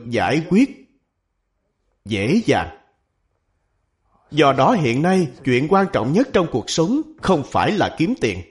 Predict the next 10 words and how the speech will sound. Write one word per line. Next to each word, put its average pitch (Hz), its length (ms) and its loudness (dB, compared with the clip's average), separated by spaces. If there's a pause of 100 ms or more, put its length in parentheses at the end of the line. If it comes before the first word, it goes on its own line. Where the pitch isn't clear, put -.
(520)
mà 127 160 2
là 131 160 2
điều 131 200 0
gì? 131 460 -2 (2500)
Khai 170 300 2
mở 104 360 0 (120)
trí 196 300 0
tuệ, 95 320 -2 (460)
tăng 175 320 0
trưởng 113 240 -4